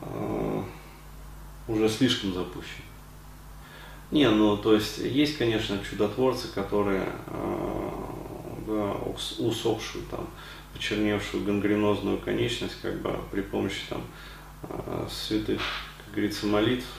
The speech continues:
э, вот, и святой воды, и, в общем, возвращали к жизни. Но, ну, не знаю, найдите чудотворца.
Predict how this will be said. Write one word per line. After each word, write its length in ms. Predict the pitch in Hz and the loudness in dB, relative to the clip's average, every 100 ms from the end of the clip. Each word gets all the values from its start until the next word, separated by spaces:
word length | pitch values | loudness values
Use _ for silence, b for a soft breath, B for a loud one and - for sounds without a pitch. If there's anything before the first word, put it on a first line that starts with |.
| - - - | -12 -14 -10
э, 40 | 104 | -4
вот, 580 | 104 104 104 104 101 101 | -2 2 4 6 6 4
и 20 | |
святой 460 | 98 - 110 104 101 | 0 -2 0 2 6
воды, 340 | 101 104 120 | 6 4 2
и, 560 | 113 - - - - - B B B B | 2 0 0 0 -2 -4 B B B B
в 40 | - | -6
общем, 380 | - 101 92 104 | -4 -2 2 4
возвращали 600 | 107 107 104 - 107 101 | 6 6 6 4 4 4
к 40 | 101 | 2
жизни. 340 | 104 92 - - | 0 0 -2 -2
Но, 920 | 110 117 113 110 110 104 104 - - - - - - - - - - - - - - - - 113 | 2 2 4 6 6 4 2 0 -4 -12 -16 -18 -18 -18 -16 -16 -16 -16 -16 -18 -18 -18 -14 -4
ну, 140 | 117 | 0
не 100 | 117 | 2
знаю, 400 | 98 101 104 95 92 - - - - - - - - - - - - | 2 2 2 0 -4 -12 -18 -18 -16 -16 -16 -16 -16 -16 -16 -10 -4
найдите 580 | 117 131 107 104 - | 2 4 4 2 -2
чудотворца. 760 | - 98 98 - 95 92 - | -4 0 2 2 -2 -2 -4